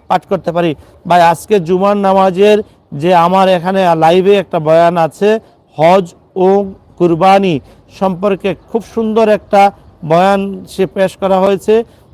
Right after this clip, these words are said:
মাওলানা, আহ, মুফতি সাহেব যিনি, আহ, আহ,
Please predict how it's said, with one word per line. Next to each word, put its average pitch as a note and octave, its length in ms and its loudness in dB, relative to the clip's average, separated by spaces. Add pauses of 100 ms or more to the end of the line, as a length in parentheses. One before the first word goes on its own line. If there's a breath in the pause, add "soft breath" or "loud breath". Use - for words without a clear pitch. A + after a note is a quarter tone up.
মাওলানা, F#3+ 600 2
আহ, - 2250 -6
মুফতি F#3+ 320 -2
সাহেব G3 260 0
যিনি, F#3 280 -2
আহ, F3+ 1900 -4
আহ, E3 220 0